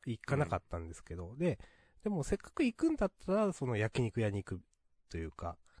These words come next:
Speaker 2: うん。
Speaker 1: わざわざ外食してまで行くところが焼肉屋みたいな。
Speaker 2: うん。
Speaker 1: <laughs> で、まあ、食べるじゃないですか、焼肉屋だっ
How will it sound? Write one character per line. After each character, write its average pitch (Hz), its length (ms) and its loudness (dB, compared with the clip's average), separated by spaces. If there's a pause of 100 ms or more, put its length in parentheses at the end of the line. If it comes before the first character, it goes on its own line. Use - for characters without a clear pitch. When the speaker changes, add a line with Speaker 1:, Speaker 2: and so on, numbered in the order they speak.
Speaker 2:
う 110 60 -4
ん。 87 260 -4 (560)
Speaker 1:
わ 135 260 2
ざ 240 140 2
わ 285 180 2
ざ 311 120 0
外 226 220 2
食 233 220 -4
し - 100 -8
て 254 100 -4
ま 208 120 4
で 143 100 4
行 131 100 2
く - 60 -10
と 165 100 -2
こ 185 100 2
ろ 175 80 6
が 120 80 4
焼 92 260 0
肉 104 200 -4
屋 95 80 0
み 87 100 -6
た - 100 -6
い 80 80 -8
な。 - 140 -12 (500)
Speaker 2:
う 127 40 -6
ん。 87 220 -8 (460)
Speaker 1:
<laughs> - 460 -18
で、 147 280 2 (140)
ま 180 120 2
あ、 - 20 0 (180)
食 175 180 6
べ 254 100 12
る 175 120 6
じ 107 100 0
ゃ - 20 2
な 98 40 0
い 95 40 -2
で - 20 -12
す - 60 -12
か、 104 60 0
焼 101 240 0
肉 104 200 -2
屋 90 80 0
だ 87 60 -2
っ 87 40 -4